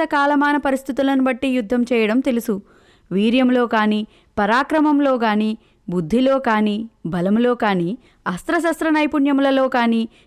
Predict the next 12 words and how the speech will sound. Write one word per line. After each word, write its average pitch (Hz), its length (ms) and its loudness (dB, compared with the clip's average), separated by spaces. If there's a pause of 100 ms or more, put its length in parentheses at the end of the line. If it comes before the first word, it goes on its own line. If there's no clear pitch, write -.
(120)
నీకు 220 240 0
సాటి 233 440 0
రాగలవాడు 247 580 2
ముల్లోకములలో 226 800 2
లేడు. 220 400 0 (400)
నీకు 233 260 0
తప్పక 285 420 -2
విజయం 254 340 0
లభిస్తుంది. 202 720 -2 (400)
నీకు 320 260 2
తెలిసే 277 380 0
ఉంటుంది, 208 540 0